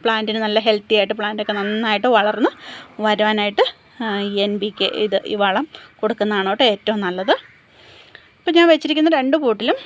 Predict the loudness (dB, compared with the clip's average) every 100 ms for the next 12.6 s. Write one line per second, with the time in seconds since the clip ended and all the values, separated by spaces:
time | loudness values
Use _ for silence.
0 | -16 -2 0 2 2 2 2 2 2 0
1 | -2 -4 -8 -6 -6 -6 -2 -2 -2 -6
2 | -4 0 0 -2 -12 -4 -2 -2 -4 -6
3 | -8 -12 -16 -20 -20 -20 -20 -14 -8 -2
4 | 2 4 4 2 2 2 -2 -6 -10 -4
5 | 0 0 0 -2 -4 -8 -6 -6 -4 -2
6 | 0 2 0 -2 -8 -14 -18 -20 -20 _
7 | _ -8 -4 -2 0 0 -2 -4 _ -8
8 | -6 -6 -6 -6 -6 -2 0 2 0 0
9 | -2 0 -2 -4 -6 -4 -2 0 0 0
10 | -2 -4 -2 0 2 2 0 -4 -6 -8
11 | -12 -16 -20 -16 2 4 6 4 2 2
12 | 0 0 -2 -4 -2 -2